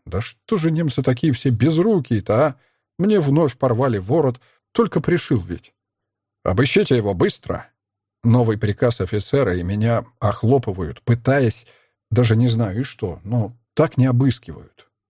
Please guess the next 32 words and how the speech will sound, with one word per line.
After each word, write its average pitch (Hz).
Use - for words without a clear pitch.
За 95
поясом 175
под 131
рубашкой 123
бумаги. 104
Вновь 107
выдохнул 98
я 127
и 127
застонал. 95
"Он 143
серьезно 160
ранен, 123
господин 147
офицер, 113
кровь 139
так 170
и 151
течет, 139
где-то 101
на 147
лбу". 107
"Достали 143
бумаги? 143
Отлично, 117
отнесите 135
его 143
в 120
медсанбат, 120
пусть 185
фельдшер 113
осмотрит". -